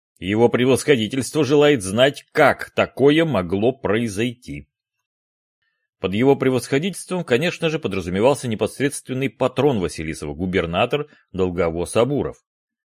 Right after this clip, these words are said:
А раз уж делом заинтересовалось столь высокое начальство, то дела сыщиков были плохи. Василисов тем временем уселся и уже более спокойным голосом продолжил.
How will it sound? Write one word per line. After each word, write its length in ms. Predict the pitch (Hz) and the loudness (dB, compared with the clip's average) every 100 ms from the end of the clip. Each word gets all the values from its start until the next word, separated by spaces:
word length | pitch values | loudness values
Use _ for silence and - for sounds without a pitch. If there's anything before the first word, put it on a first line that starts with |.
| _ | _
А 140 | - 117 | 0 4
раз 200 | 127 - | 4 2
уж 200 | 104 - | -4 -6
делом 440 | 92 113 98 78 | -2 0 2 0
заинтересовалось 800 | 71 87 85 87 101 98 85 76 | -6 -6 -4 -2 0 2 2 -2
столь 220 | - 98 82 | -6 -6 -6
высокое 360 | 82 92 117 | -6 -4 -2
начальство, 520 | 135 147 196 - 190 - _ _ - | -2 -2 -4 -4 -8 -8 _ _ 0
то 160 | 196 | 2
дела 380 | 202 214 143 151 | 4 4 6 6
сыщиков 600 | - 120 101 131 - 135 | 2 -2 -2 -6 -6 -6
были 240 | 90 87 | -4 -4
плохи. 580 | 104 101 82 69 - 64 71 _ _ _ _ _ _ _ _ _ _ - | -4 -4 -4 -6 -14 -20 -20 _ _ _ _ _ _ _ _ _ _ -6
Василисов 600 | 101 123 165 214 220 - | -2 0 0 0 -2 -2
тем 180 | 190 190 | -2 0
временем 380 | 190 175 165 | 0 -2 -2
уселся 480 | 143 - 123 117 - | -4 0 2 2 2
и 60 | 123 | 0
уже 160 | 120 | 2
более 240 | 120 120 110 | 2 2 2
спокойным 440 | 117 107 104 98 | 0 0 0 0
голосом 400 | 104 160 156 151 | -2 -2 -4 -6
продолжил. 640 | 131 139 90 73 69 67 | -4 -4 -4 -8 -10 -16